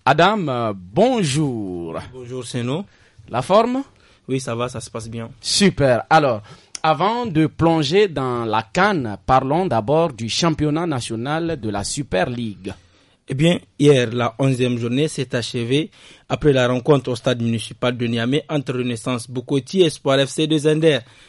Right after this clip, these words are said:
Speaker 2: Un match qui s'est soldé par la victoire des Rouges et Blancs du Damagaram sur le score de trois buts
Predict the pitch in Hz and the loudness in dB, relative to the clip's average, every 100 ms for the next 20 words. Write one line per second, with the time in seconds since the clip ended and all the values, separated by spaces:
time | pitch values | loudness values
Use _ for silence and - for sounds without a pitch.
0 | - _ 135 131 143 143 - 131 127 117 | -20 _ -4 2 2 0 -6 -4 -4 -2
1 | 123 117 143 147 127 120 113 117 120 - | -4 0 0 0 -2 0 -2 -4 -6 0
2 | 131 123 123 127 127 127 120 123 131 131 | 0 2 0 0 0 -2 -2 -2 -2 -4
3 | 123 120 113 110 110 117 127 147 - - | -4 -4 -4 -4 -6 -4 -6 -10 -18 -10
4 | 127 120 113 - 139 156 156 156 147 151 | -6 -6 -10 -4 0 0 0 -8 -4 -2
5 | 156 143 | -2 -2